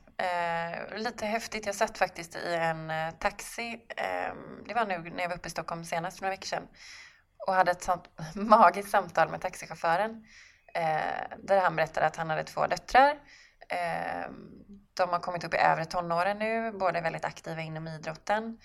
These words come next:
där han har valt att vara en körande förälder om de så varit på någon fest eller tillställning eller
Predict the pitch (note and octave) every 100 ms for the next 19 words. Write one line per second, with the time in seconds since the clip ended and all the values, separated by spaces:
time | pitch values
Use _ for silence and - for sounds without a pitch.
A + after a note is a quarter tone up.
0 | - - _ F3+ F3 D#3+ D#3+ D3+ D3+ -
1 | - - E3 E3 D#3+ - E3 D3+ D3+ D3+
2 | - D#3 D#3 F3+ F#3+ F3 E3+ D#3+ D#3 D#3
3 | D#3 D3+ D3+ D#3 C4 C#4 - - A#3+ A3+
4 | A3 A3 G#3 - F#3 F3+ F3 F3 F3 E3
5 | D#3+ D#3